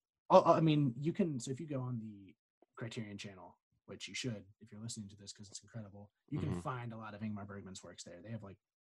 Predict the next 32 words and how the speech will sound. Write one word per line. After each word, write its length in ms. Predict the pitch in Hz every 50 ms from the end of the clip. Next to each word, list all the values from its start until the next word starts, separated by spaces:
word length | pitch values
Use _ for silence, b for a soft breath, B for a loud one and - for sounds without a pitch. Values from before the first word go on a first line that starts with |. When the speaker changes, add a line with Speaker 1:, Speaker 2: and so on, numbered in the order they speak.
| _ _ _ _
Speaker 1:
thirty 260 | - 101 95 95 95 92
of 60 | 92
his 100 | 101 -
films, 300 | - 107 92 95 98 107
and 80 | 104
they 80 | 107 107
ha-, 140 | - - 120 - _ - - - _
the 300 | 120 113 107 104 104 -
Criterion 320 | - - 117 - 131 117 110
Collection 680 | - 101 101 226 226 202 - - 139 120 117 123 123 - _ _ _ _ _ _ _ _ _ -
recently, 360 | 131 175 175 - 143 135 127
within 160 | 127 123 120
the 60 | 113
past 240 | 127 131 113 - -
year, 120 | 131 123
had 180 | 120 120 113 110
released 420 | 113 104 110 120 127 123 - - -
a 40 | 113
Blu-ray 380 | 107 107 113 123 127 123 113
box 400 | 107 - - 113 123 123 - -
set 160 | - 87 - 90
of, 120 | 95 101
like, 160 | 98 98 - - _ _ _ _ _ _ _ _ _ _ _ _ -
twenty-five 560 | - - 151 139 131 131 127 131 117 110 110
of 100 | 110 101 101
his 120 | 98 -
films, 420 | - 110 - - - - - - - _ - - _ _ _ _ _ _ _ _ _ _ _ _ _
which 140 | - 90 -
Speaker 2:
Yeah. 80 | 139 131
Speaker 1:
is 80 | 127
incredible 600 | 120 113 - - 147 117 113 101 95 92 - - _ _ _ _ _ _ -
that, 140 | 113 104